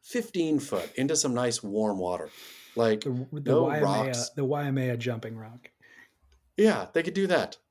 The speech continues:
Speaker 1: They just jump off and just swim off into the sunset,
Speaker 2: Yeah.
Speaker 1: right? I mean, it just, at least it real-, oh, I don't know why it riles me so much, but I feel like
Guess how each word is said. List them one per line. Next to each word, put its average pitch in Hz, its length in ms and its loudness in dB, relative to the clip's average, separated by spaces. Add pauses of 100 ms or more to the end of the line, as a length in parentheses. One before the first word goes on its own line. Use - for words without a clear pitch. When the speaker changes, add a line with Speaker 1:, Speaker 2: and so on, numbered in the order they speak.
Speaker 1:
They 143 100 4
just 143 240 0
jump 170 260 0
off 147 240 -2
and 117 160 -4
just 139 240 2 (240)
swim - 460 2
off 127 260 2
into 110 140 0
the 92 80 -6
sunset, - 420 -4
Speaker 2:
Yeah. 123 160 -6
Speaker 1:
right? 113 300 2 (180)
I 131 100 -4
mean, 151 240 2 (540)
it 170 120 -4
just, 220 240 2 (440)
at 175 140 0
least 226 540 0 (560)
it 160 140 -8
real-, 208 380 0 (200)
oh, - 360 -12
I 139 60 -6
don't 208 120 2
know 240 60 4
why 120 320 4
it 135 40 4
riles 107 420 0
me 120 100 -2
so 120 180 -2
much, 139 300 -2 (340)
but 156 280 4 (960)
I 165 120 0
feel 240 400 4
like 143 420 2